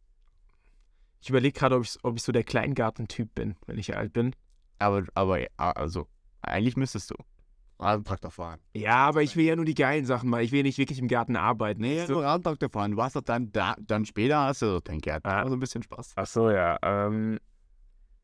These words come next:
Speaker 1: also ich, ich seh mich auf jeden Fall mit so, mit so einem weißen,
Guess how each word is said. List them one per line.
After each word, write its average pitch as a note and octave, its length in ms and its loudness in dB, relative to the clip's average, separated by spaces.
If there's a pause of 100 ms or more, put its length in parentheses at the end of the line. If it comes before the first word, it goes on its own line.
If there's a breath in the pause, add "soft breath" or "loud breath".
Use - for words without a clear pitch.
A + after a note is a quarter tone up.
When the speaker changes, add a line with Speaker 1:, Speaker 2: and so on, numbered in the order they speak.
(460)
Speaker 1:
also B2+ 160 2
ich, C3 200 0
ich C3 120 -2
seh D#3+ 160 4
mich E3+ 180 2
auf D3 140 2
jeden D#3 160 2
Fall D#3 180 2
mit C#3+ 160 0
so, C#3+ 220 4
mit C3+ 180 0
so D3 80 0
einem B2+ 140 2
weißen, C#3 600 0